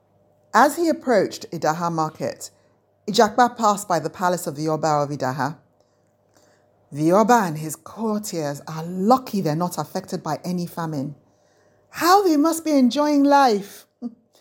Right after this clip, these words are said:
If only I were there with them, even for one day.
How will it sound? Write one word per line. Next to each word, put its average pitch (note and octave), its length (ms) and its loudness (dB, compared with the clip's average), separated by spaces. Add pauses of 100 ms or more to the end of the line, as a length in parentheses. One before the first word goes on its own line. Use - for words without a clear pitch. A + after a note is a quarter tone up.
(320)
If G#3 100 -6
only C#4+ 220 6
I A3 120 6
were G3+ 120 2
there A3 240 2
with F#3 180 -4
them, E3+ 460 -2 (440)
even A3 280 0
for F3 240 0
one G#3 340 4
day. E3+ 460 0